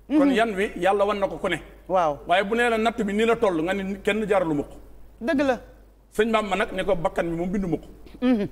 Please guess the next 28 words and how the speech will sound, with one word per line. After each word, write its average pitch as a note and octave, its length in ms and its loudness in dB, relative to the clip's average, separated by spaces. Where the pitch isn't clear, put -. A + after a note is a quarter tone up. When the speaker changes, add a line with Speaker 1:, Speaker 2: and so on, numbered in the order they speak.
Speaker 2:
Ba A#3+ 80 -2
xam G3 160 -2
fu G3 80 -4
fan F#3 160 -2
wi E3 100 -2
toll. C3+ 260 0
Speaker 1:
Waaw. F3+ 280 0
Speaker 2:
Waaye E3+ 220 4
am G3 120 -6
naa F#3+ 180 2
jom F#3 140 2
gu F3 80 -2
doy G3+ 200 4
ni. D#3 160 -2
Speaker 1:
Mhm. A#3+ 180 0
Speaker 2:
Loo A3 160 4
teg - 220 -2
ci A3 80 -2
jëmm F#3 260 2
ji E3+ 160 -2
attan E3+ 240 -4
naa C3+ 180 -2
ko. - 100 -10
Du D#3+ 80 -2
ma F#3+ 80 0
ne G3 120 0
mukk G#3+ 320 0
onk. F3 180 0